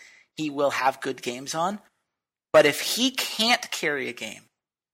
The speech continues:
I don't think Smitty J is that guy. I think we have enough of a sample size from him that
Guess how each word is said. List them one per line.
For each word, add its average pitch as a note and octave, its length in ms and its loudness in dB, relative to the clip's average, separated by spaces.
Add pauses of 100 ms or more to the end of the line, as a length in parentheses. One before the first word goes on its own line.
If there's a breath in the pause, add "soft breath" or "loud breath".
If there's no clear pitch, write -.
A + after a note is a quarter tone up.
(360)
I C3+ 80 0
don't D#3+ 340 2
think D#3 160 -2
Smitty C#3 320 -4
J B2 220 -4
is B2 140 -10
that A#2 180 -8
guy. B2 100 -8
I - 460 -14
think C3 120 -20
we C#3 100 -2
have C#3 180 6
enough C#3 240 0
of C3+ 120 -6
a C3 40 -8
sample B2+ 340 -2
size B2+ 300 0
from B2+ 160 -12
him B2+ 220 -10
that C3 160 -8